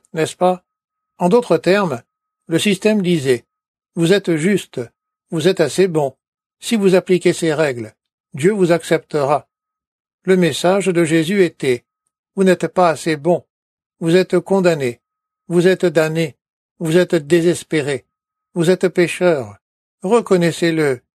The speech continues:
Implorez Dieu pour la miséricorde. Une miséricorde que Dieu vous accordera à cause de moi. Confessez-moi comme Seigneur. Voilà ce qu'il leur ordonnait de faire. C'était vraiment une chose nécessaire. Comprenez ceci.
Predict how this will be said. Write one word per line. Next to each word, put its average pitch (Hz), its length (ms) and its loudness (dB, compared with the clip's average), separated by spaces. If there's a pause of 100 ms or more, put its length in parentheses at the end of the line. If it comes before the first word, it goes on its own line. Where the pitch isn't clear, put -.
(300)
Implorez 196 460 0
Dieu 180 300 2
pour 175 160 -2
la 175 100 0
miséricorde. 165 960 0 (460)
Une 214 220 2
miséricorde 170 840 2
que 165 120 -2
Dieu 160 180 0
vous 160 220 0
accordera 165 580 2
à 160 40 0
cause 175 300 0
de 180 80 2
moi. 202 300 -2 (720)
Confessez-moi 190 760 2
comme 165 260 -2
Seigneur. 156 680 -2 (380)
Voilà 214 300 2
ce 175 120 -8
qu'il 175 180 0
leur 165 140 2
ordonnait 160 380 2
de 156 140 0
faire. 127 560 -2 (400)
C'était 202 300 2
vraiment 190 320 0
une 170 180 0
chose 190 340 -2
nécessaire. 156 760 -2 (300)
Comprenez 202 480 2
ceci. 151 500 -4